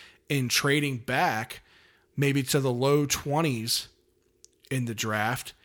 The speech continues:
and picking up an extra second or picking up an extra third rounder. So that way, yeah, okay,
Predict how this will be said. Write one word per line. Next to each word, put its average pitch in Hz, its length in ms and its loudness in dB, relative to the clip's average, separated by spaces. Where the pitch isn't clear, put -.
and 123 200 -8
picking 151 380 0
up 143 180 0
an 127 100 -2
extra 135 340 0
second 139 460 4
or 117 60 0
picking 143 360 -2
up 131 160 -2
an 131 80 0
extra 123 260 -2
third 131 380 0
rounder. 131 520 0
So - 180 2
that 156 240 4
way, 156 240 6
yeah, 151 400 2
okay, 175 400 2